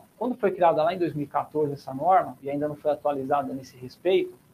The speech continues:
era a Diretoria de Telemática, detel. Não existe mais a detel, tá? Agora é detic, tá, pessoal? detic, Diretoria de Tecnologia da Informação e Comunicação,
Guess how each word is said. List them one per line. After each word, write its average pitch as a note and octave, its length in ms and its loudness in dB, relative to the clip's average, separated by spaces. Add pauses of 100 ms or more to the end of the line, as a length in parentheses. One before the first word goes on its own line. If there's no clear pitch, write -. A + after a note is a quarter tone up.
(400)
era G3+ 160 4
a - 20 4
Diretoria F#3+ 480 4
de F3+ 120 -2
Telemática, F3+ 640 0
detel. E3 280 -6
Não F#3+ 100 0
existe G3 440 -2
mais F3+ 160 -2
a F3+ 60 -4
detel, D#3+ 360 -4
tá? E3 240 -2 (540)
Agora E3 300 6
é - 20 4
detic, A3+ 600 0 (640)
tá, - 60 -12
pessoal? - 280 -14
detic, F3+ 480 0 (400)
Diretoria E3 580 4
de A3 140 -2
Tecnologia F#3 580 2
da F3 80 0
Informação D#3+ 560 -4
e E3 60 -4
Comunicação, F#3 800 -4